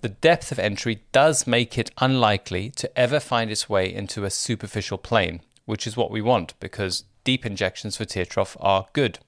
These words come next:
and the cannula is behind all the major muscles of the face. So what is it that I don't like about this approach? The primary concern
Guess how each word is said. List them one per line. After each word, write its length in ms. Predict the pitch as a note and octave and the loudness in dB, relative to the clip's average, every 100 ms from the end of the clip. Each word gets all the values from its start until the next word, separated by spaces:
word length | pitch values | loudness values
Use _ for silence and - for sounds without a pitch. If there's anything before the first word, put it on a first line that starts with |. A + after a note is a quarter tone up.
| _ - - - _ | _ -20 -20 -20 _
and 140 | - G#2 | -4 -4
the 40 | |
cannula 400 | - C3+ C3 A#2 | -2 0 2 2
is 140 | A2 | -2
behind 580 | G2 F#2+ - C3 A2 F#2+ - | -6 -8 0 2 4 2 -4
all 260 | - A#2 A#2+ | -2 0 0
the 80 | A2+ | 0
major 320 | G#2+ G2 G2+ | -2 -2 -2
muscles 380 | G2 F#2 G2+ F2+ | -2 -2 -4 -4
of 100 | F2 | -6
the 80 | F2+ | -2
face. 400 | G2+ E2+ - - _ _ _ _ | 0 0 -4 -10 _ _ _ _
So 160 | - D3 | 0 4
what 160 | E3 | 6
is 160 | F3 D3+ | 4 4
it 180 | D#3+ - | 0 2
that 180 | F#3 - | 0 2
I 280 | B2 A#2+ - | 0 0 2
don't 260 | B2+ A#2 F2+ | 4 4 4
like 300 | G2 F#2 - | 0 0 -2
about 240 | F2+ F2 | -2 -2
this 120 | F2 | -4
approach? 480 | - - F#2 - - - _ _ _ - _ _ | -4 -2 -2 -2 -14 -16 _ _ _ -20 _ _
The 80 | - | -8
primary 340 | - D#3+ F3 E3 | 2 4 4 2
concern 500 | C3+ - A#2+ A2+ | 0 2 4 4